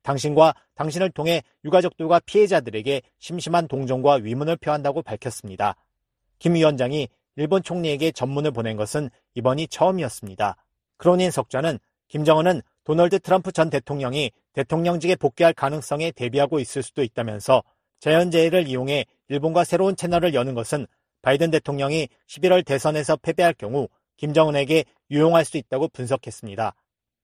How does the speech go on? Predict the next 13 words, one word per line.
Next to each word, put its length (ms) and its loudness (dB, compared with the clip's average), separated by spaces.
이어 300 6
김정은은 540 0
트럼프 300 0
전 180 0
대통령을 540 -2
한국 340 -2
윤석열 460 2
행정부를 500 -4
우회하는 480 2
방법으로 400 -4
볼 140 -6
수 140 -14
있고 360 -8